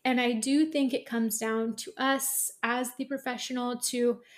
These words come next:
maintain that motivation, maintain that positive experience, and ensure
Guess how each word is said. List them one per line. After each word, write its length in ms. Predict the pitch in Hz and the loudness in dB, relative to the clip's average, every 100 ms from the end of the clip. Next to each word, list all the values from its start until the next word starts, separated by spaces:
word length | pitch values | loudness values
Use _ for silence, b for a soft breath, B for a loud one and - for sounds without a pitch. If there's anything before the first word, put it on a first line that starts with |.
| B _ | B _
maintain 600 | 240 240 247 - 262 285 | 0 2 0 0 2 4
that 180 | 294 247 | 2 2
motivation, 760 | 262 262 240 240 - 240 226 226 | 2 2 2 0 0 0 0 -2
maintain 840 | 220 226 233 - 254 254 247 269 269 | -2 0 -2 -4 -4 -2 0 -2 -2
that 160 | 240 - - | -6 -6 -8
positive 720 | - 233 226 226 247 247 240 B B B _ | -6 -2 0 0 2 2 0 B B B _
experience, 960 | 240 240 - 220 214 233 262 285 277 - | -8 -6 -6 -4 -2 -2 0 -2 -2 -2
and 260 | 233 226 226 | 0 2 2
ensure 840 | 240 233 226 - 269 277 302 302 | 0 0 0 0 4 6 4 0